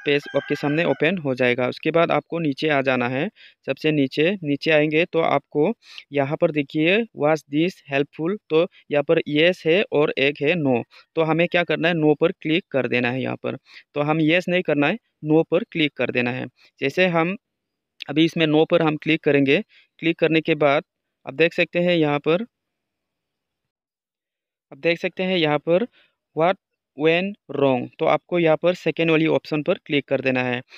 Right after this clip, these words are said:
"The solution does not work", ठीक है, उसमें आपको क्लिक कर देना है सेकेंड वाली ऑप्शन पर।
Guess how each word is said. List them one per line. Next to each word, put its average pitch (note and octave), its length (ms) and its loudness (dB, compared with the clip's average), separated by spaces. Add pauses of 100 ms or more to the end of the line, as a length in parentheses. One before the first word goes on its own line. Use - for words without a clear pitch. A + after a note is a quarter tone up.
(340)
"The D#3 260 0
solution D#3+ 580 -2
does D#3 260 -2
not E3+ 140 0 (200)
work", C3+ 180 0 (140)
ठीक E3+ 160 -4
है, G3+ 120 0 (260)
उसमें E3 240 -4
आपको D#3+ 200 -4
क्लिक D#3+ 260 -6
कर C3+ 140 0
देना B2+ 220 0
है B2 100 -6
सेकेंड D#3+ 320 -2
वाली D#3+ 260 0 (260)
ऑप्शन C3+ 320 -4
पर। B2 200 -6